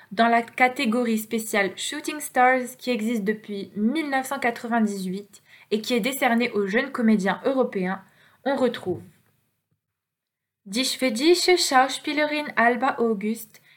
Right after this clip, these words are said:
qui a joué dans la série Netflix The Rain, die französische Schauspielerin Zita Hanroth,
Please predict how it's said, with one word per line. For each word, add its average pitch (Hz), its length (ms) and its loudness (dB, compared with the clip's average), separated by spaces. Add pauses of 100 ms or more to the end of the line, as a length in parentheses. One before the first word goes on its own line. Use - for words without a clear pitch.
qui 262 160 -2
a 269 80 4
joué 254 300 0
dans 262 120 4
la 214 140 4
série 240 260 -2
Netflix 233 540 -4
The 220 120 2
Rain, 196 380 -2 (1000)
die 269 120 -6
französische 339 800 2
Schauspielerin 294 880 2
Zita 254 320 -4
Hanroth, 233 720 -2